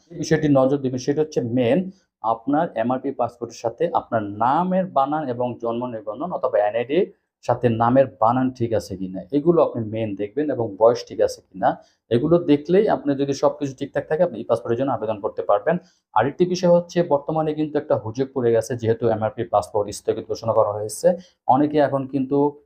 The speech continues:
যাদের ভিসার মেয়াদ আছে বা যাদের পাসপোর্টের মেয়াদ আছে, এমআরপি পাসপোর্টের দুই বছর, তিন বছর, এখনও অনেকেরই মেয়াদ আছে, তারাও কিন্তু এখন এমআরপি পাসপোর্ট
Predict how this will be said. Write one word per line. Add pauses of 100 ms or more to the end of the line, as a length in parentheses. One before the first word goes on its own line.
(140)
যাদের
ভিসার
মেয়াদ
আছে (100)
বা
যাদের
পাসপোর্টের
মেয়াদ
আছে,
এমআরপি
পাসপোর্টের
দুই
বছর,
তিন
বছর,
এখনও
অনেকেরই
মেয়াদ
আছে, (400)
তারাও
কিন্তু
এখন
এমআরপি
পাসপোর্ট